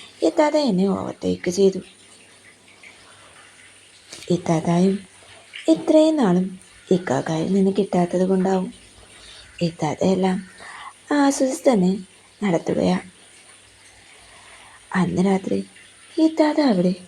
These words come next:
എന്നെയും കൊണ്ട് ഒരു പ്രളയം തന്നെ സൃഷ്ടിച്ചു. ഞാൻ ഇത്താത്തയുടെ ആഗ്രഹത്തിന് ഓരോന്ന് നടത്തി കൊടുത്തു. പിന്നീട് രാത്രികളിൽ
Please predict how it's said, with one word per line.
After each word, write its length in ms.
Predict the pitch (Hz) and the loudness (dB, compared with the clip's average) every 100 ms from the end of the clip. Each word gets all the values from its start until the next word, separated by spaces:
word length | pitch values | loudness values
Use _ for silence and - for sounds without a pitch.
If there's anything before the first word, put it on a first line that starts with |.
| - - - - - - | -20 -20 -20 -20 -12 -2
എന്നെയും 400 | 180 160 156 185 | -2 0 0 2
കൊണ്ട് 240 | 196 185 185 - - - - | 4 4 2 -4 -20 -20 0
ഒരു 160 | 330 349 | 4 4
പ്രളയം 480 | 349 233 175 170 180 | 2 2 4 2 2
തന്നെ 220 | 202 190 | 2 0
സൃഷ്ടിച്ചു. 540 | 196 214 - - - 196 - - - - - - - - - - - 180 | 0 -6 -10 -10 -8 -8 -10 -20 -20 -20 -20 -20 -20 -20 -20 -20 -6 -2
ഞാൻ 300 | 165 160 180 - - - - - - | 0 0 -2 -4 -12 -20 -20 -8 -2
ഇത്താത്തയുടെ 720 | 359 - 311 311 302 285 285 285 | 0 2 2 2 0 2 0 0
ആഗ്രഹത്തിന് 760 | 208 170 175 175 180 180 190 196 - - - - - - | 0 0 -2 -2 -2 0 -2 -2 -6 -20 -20 -20 -20 -4
ഓരോന്ന് 440 | 202 170 165 160 - | 0 0 0 -2 0
നടത്തി 320 | 202 180 180 | -2 0 -2
കൊടുത്തു. 320 | 190 180 185 - - - - - - - - - - - | -2 -2 -4 -8 -16 -20 -20 -20 -20 -20 -20 -20 -20 -10
പിന്നീട് 500 | - 160 160 175 180 185 - - - - - - - - - - - - - - | -6 -4 -2 0 2 0 -2 -16 -20 -20 -20 -20 -20 -20 -20 -20 -20 -20 -20 -6
രാത്രികളിൽ 760 | - 269 269 269 277 269 262 | 2 4 2 2 4 6 4